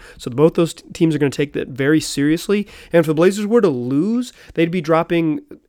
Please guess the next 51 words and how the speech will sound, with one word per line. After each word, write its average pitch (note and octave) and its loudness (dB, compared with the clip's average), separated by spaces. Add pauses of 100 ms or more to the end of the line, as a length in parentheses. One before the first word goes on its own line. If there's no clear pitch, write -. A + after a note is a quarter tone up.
(500)
I - -4
mean, D3+ -2
if - -10
they C3 -4
lose C#3+ -2
to C3 -6
New C3+ 0
Orleans C#3+ 2
the C3+ -6
night B2+ -4
before, G3 -2
they F3 2
could F#3+ -2
drop D#3 -2
as C#3+ -4
many C#3 -2
as B2 -8
four F#3+ -4
games D3 -4
behind C#3+ -6 (160)
Memphis C#3+ -4 (960)
going D3+ 4
into D3+ 0
the C3+ -4
break. C3 -4
That D#3 0
would A#3+ 2
be, D#3 -6
that D3+ 2
would F3+ 2
be E3 0
a D3 0
really C#3+ -4
big A#2 -6
deal. A#2+ -4 (340)
Uh, C#3 4
Memphis F3 4
has D3+ -2
also D#3 4
become C#3+ -2
one C#3 0
of B2+ -2
my A#2 -4
League C#3 -2
Pass E3+ 0
teams F3 -2
this E3 -4
year. E3 2
Love C#3+ 2
watching C#3+ 0
him. C#3 -2